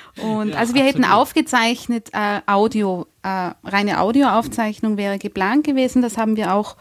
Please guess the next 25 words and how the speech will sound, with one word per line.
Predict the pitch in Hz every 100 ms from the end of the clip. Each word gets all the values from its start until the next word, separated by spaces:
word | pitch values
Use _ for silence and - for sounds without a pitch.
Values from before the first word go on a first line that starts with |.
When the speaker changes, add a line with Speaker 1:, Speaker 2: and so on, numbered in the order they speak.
| - - - - - -
Speaker 1:
äh, | 220 214
im | 220
Vorfeld | - 233 233 233
geplant | - 208 208 214 254
gehabt, | 254 233 190
wer | 220 208
was | 202 -
mitbringt, | 220 269 - 277 277 269 - -
äh, | 233 233
was | 226 220
da | 220
nötig | 214 247 277 254
ist. | 247 -
Tim | 247 254
war | 240 226
am | 226
Vortag | - 233 233 240
auch | 214 208
noch | 233 220
einmal | 226 214
dort, | 208 208 220 220
um | 220
das | 214 208
genau | - 202 196
abzuklären. | 202 202 - - - - 208 208 208